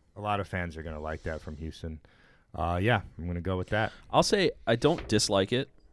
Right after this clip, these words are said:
Speaker 2: um, but, uh, Jimmy, give me, give me your unbiased opinion. Do you remember when, uh, LeVar Ball made that, uh, basketball league?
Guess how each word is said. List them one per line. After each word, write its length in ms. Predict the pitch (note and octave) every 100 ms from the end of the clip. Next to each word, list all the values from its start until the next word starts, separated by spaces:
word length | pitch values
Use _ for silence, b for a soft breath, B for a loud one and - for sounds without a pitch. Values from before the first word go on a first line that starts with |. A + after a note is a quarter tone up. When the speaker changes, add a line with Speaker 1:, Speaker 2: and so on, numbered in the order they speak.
| - -
Speaker 2:
um, 540 | G2 G#2 G2+ F#2+ F#2+ F#2+ - - - -
but, 420 | F#2 G#2 G2+ G2 - - - - - - - -
uh, 380 | F#2 F#2+ F2+ F2 -
Jimmy, 280 | G#2+ A#2 G2+
give 180 | B2 B2
me, 100 | B2 -
give 140 | D#3
me 60 | D#3
your 160 | A#2 -
unbiased 500 | F#2+ F2 F2 E2+ -
opinion. 400 | E2+ F#2+ E2+ E2 b b b b b
Do 80 | -
you 40 | G3
remember 280 | A3 G#3+ F#3+
when, 380 | D3+ C3+ A#2+ - - - - - -
uh, 300 | A2 G#2+ G#2
LeVar 380 | F#2 G2+ G#2 G#2
Ball 380 | G2+ F#2+ G#2 - -
made 240 | F#2+ F#2+
that, 200 | F#2 F2 - - -
uh, 220 | E2+ E2+ D#2+
basketball 540 | - E2 - F#2 F2+
league? 280 | F#2+ F#2+